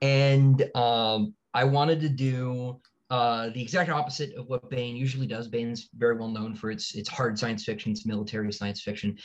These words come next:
And I wanted, uh, 'cause I've always loved, uh, you know, the, uh,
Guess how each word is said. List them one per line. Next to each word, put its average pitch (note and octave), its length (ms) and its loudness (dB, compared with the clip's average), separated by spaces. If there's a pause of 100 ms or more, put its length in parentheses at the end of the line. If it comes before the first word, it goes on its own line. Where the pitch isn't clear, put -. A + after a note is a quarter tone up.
(200)
And B2 80 0
I C3+ 220 0
wanted, B2+ 560 2
uh, A#2+ 160 -2
'cause - 160 -8
I've B2 120 0
always D3+ 440 2
loved, B2 560 -4
uh, A2+ 340 -4
you A2+ 100 -4
know, A2 220 -10
the, A2+ 200 -2
uh, A2 140 -6